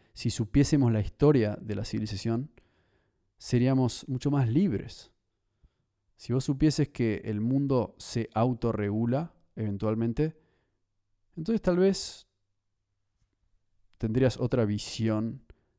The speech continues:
de la vida. Y dirías, "¿Qué pasó realmente en Atlantis? O sea, quiero saber cómo eran, quiero saber qué tecnología tenían".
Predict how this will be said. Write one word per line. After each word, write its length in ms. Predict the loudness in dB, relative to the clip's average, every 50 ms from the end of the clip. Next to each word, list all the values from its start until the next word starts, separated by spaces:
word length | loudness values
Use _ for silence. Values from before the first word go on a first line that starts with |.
| _ _ _ _ _
de 180 | -6 -4 -4 -2
la 120 | -2 -2
vida. 400 | -2 -4 -4 -4 -6 -8 -12 -20 _ _ _ _ _ _ _ _ _ _ _ _ _ _ _
Y 140 | -4 -2 0
dirías, 440 | 2 2 2 2 0 -2 -6 -14 _ _ _ _ _ _ _ _ _ _ _ _ _ _ _
"¿Qué 120 | 2 2
pasó 320 | 4 2 2 0 -2 -6 -6
realmente 520 | -6 -8 -8 -8 -8 -8 -8 -10 -12 -8 -4
en 160 | -2 0 0
Atlantis? 680 | 0 -2 -2 -4 -4 -4 -6 -8 -12 -16 -18 -20 -20 _ _ _ _ _ _ _ _ _ _ _ _ _ _ _ _ _ _ _ _ _
O 60 | -4 0
sea, 260 | 0 0 0 -2 -8 _ _ _ _ _ _ _ _ _ _ _ _ 0
quiero 200 | 2 4 4 4
saber 400 | 2 2 2 2 2 2 2 0
cómo 320 | 0 0 2 2 2 2
eran, 340 | 2 0 0 -4 -6 -10 -18 _ _ _
quiero 180 | -2 0 0 2
saber 200 | 2 0 0 2
qué 100 | 0 -2
tecnología 580 | -2 -2 -2 0 0 -2 -2 -2 -2 -2 -2
tenían". 440 | -2 -2 -2 -2 -4 -4 -8 -12 -20